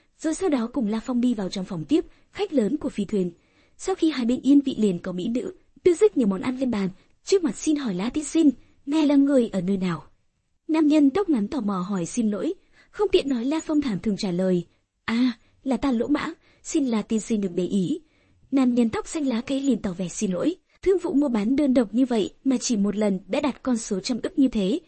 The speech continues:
thì hắn cũng là ngẫu nhiên có vận khí tốt mà gặp. Dù sao tình trạng cạnh tranh trong chuyện nô lệ rất kịch liệt, có rất nhiều nhà tham gia mua bán nô lệ. Đối diện một khách hàng hào phóng như vậy, thì hắn đương nhiên phải coi trọng rồi.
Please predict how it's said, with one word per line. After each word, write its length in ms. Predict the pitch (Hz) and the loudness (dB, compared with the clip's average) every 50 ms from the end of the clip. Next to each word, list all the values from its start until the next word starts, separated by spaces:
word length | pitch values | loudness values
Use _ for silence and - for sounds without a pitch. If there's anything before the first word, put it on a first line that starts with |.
| _ _ - | _ _ 0
thì 100 | 320 302 | 0 2
hắn 220 | 254 233 226 262 | 2 2 0 0
cũng 180 | 311 - 269 277 | -2 -2 -4 -2
là 100 | 381 381 220 | -2 -2 -2
ngẫu 180 | 185 190 175 | -2 -2 0
nhiên 240 | - 285 294 285 269 | 2 2 4 2 2
có 120 | - 240 233 | 0 -4 -4
vận 140 | - 302 | -4 -4
khí 220 | - - - 214 185 - | -4 -4 -4 -4 -4 -2
tốt 200 | - 359 415 - | 0 -2 0 0
mà 140 | 349 277 202 - | 0 -2 -2 0
gặp. 140 | 196 180 - - _ _ _ _ _ _ _ _ _ - | -2 -4 -6 -8 _ _ _ _ _ _ _ _ _ -8
Dù 140 | - 330 | -4 -4
sao 220 | 320 - - 392 359 | -2 0 0 0 2
tình 160 | - 311 277 | 2 0 0
trạng 200 | - 277 - - | 0 -2 -6 -6
cạnh 180 | - 269 - 254 | -6 -8 -8 -4
tranh 200 | - 285 294 294 | 0 0 0 0
trong 140 | 311 285 | 0 -2
chuyện 180 | - 311 - 240 | -2 -2 -2 0
nô 80 | 233 233 | 0 2
lệ 240 | 226 233 - - | 2 0 -2 -2
rất 200 | - - - - | -6 -10 -6 -2
kịch 200 | - 269 - - | -2 -2 0 2
liệt, 200 | 214 208 202 196 - - _ _ _ _ | 2 2 2 2 -2 -8 _ _ _ _
có 120 | - 339 392 - | -10 -6 -2 -2
rất 140 | 440 - | 0 0
nhiều 160 | 381 330 269 226 | 2 2 2 2
nhà 180 | 208 202 185 180 | 2 0 -2 -4
tham 140 | - 214 196 | -6 -8 -10
gia 220 | 185 - 208 196 190 | -8 -6 -4 -4 -4
mua 180 | 185 185 190 | -2 -2 -4
bán 240 | 180 180 170 170 185 | -4 -4 -6 -4 -2
nô 120 | 202 196 | 0 0
lệ. 260 | 190 190 185 165 - - _ _ _ _ _ _ _ | 2 2 0 0 -2 -8 _ _ _ _ _ _ _
Đối 160 | - 220 262 | -4 -2 -2
diện 260 | 294 370 330 233 214 190 | 0 0 0 0 0 -2
một 120 | 190 - | -2 -2
khách 180 | - 320 349 - | -4 -4 -4 -4
hàng 220 | 269 269 214 190 | -2 -2 -2 -2
hào 180 | 190 196 180 170 | -2 -4 -4 -6
phóng 260 | - 214 196 185 277 | -6 -4 0 2 2
như 100 | 285 285 | 2 2
vậy, 260 | 240 226 202 165 - _ _ _ _ _ - | 0 -2 -2 -4 -4 _ _ _ _ _ -4
thì 120 | - 311 | 0 0
hắn 260 | 302 247 262 247 294 302 | 0 2 2 2 4 4
đương 200 | 381 370 311 277 | 4 4 4 4
nhiên 180 | 285 294 285 | 4 4 4
phải 120 | 285 226 185 | 2 0 -6
coi 240 | - - 233 233 240 | -6 -4 -4 -2 -2
trọng 180 | - 220 - | -4 -6 -8
rồi. 300 | 180 - 208 196 185 170 | -8 -4 -4 -2 -2 -4